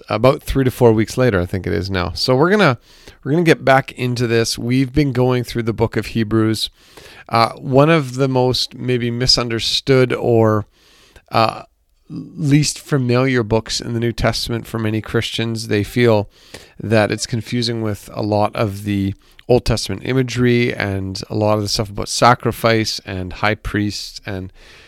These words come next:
and yet in the midst of it, uh, and throughout, it's just, it's chocked full of just gold and, and truth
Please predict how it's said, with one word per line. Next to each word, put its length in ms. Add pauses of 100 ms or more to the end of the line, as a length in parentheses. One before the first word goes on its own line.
(340)
and 200
yet 200
in 100
the 80
midst 420
of 140
it, 440 (500)
uh, 180
and 160
throughout, 340
it's 220
just, 240
it's 320
chocked 460
full 560
of 240
just 640 (320)
gold 580 (100)
and, 380
and 240
truth 720